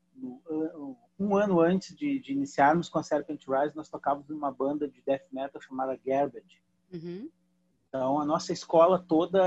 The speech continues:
Speaker 1: é, tu vês que foi ouvindo música mais extrema. E a gente, como que a gente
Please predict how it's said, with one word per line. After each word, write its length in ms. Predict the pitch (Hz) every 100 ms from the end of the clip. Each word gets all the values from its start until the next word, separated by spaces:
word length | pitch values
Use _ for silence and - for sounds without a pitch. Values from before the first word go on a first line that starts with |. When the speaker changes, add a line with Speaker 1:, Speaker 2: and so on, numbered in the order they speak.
| 175
Speaker 1:
é, 320 | 175 185 170
tu 180 | - 147
vês 380 | 143 151 170
que 100 | -
foi 680 | 175 - 165 170 170 165 156 - _ _ _ _ _ _
ouvindo 460 | 151 131 135 151 156 156
música 320 | 143 139 139
mais 180 | 156 147
extrema. 540 | - - 170 160 131 - _ _ _ -
E 200 | 131 147
a 20 |
gente, 680 | 143 160 165 - 151 143 - _ -
como 220 | 190 196
que 80 | 190
a 20 |
gente 280 | 151 185 -